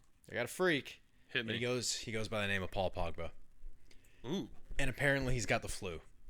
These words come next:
Speaker 1: And when people asked him how long it'll keep him sidelined, his, uh, his team, his staff said, uh,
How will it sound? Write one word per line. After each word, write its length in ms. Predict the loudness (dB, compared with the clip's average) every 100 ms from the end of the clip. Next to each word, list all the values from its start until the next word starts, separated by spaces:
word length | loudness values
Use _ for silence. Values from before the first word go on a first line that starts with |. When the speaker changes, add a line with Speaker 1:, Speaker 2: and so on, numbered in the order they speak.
| -10 -10 -4
Speaker 1:
And 540 | 0 2 2 2 -2 0
when 140 | 0
people 260 | 2 4 4
asked 240 | 4 2
him 80 | 0
how 140 | 0
long 180 | 0 -2
it'll 140 | -4 -6
keep 160 | -6
him 80 | -4
sidelined, 680 | -2 0 -2 -4 -6 -10 -10 -6
his, 280 | -4 -2 -2
uh, 280 | 0 -2 -2
his 160 | -2
team, 180 | -4 -4
his 100 | -2
staff 320 | -2 -4 -4 -4
said, 240 | -4 -6
uh, 200 | -6